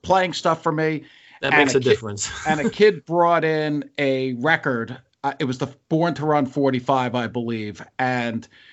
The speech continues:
Speaker 1: I, I was sitting in the class and songs had been playing and I was like, "Ah, you know, whatever." And then suddenly the teacher put on this record and it was the Born to Run single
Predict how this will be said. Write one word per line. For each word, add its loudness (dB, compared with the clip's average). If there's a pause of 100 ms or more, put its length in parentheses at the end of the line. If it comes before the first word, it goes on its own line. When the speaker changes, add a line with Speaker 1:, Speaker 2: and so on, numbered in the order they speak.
(300)
Speaker 1:
I, 2
I 4
was -4
sitting 0
in -2
the -2
class -2
and -4 (400)
songs 2
had -2
been -2
playing 0
and 0
I 0
was -4
like, -2
"Ah, 4
you -6
know, -4
whatever." -2 (380)
And 2
then 2
suddenly 0
the -2 (640)
teacher 0
put 0
on 4
this -2
record -2
and -2
it -2
was -4
the -4 (240)
Born 4
to -4
Run 0
single 0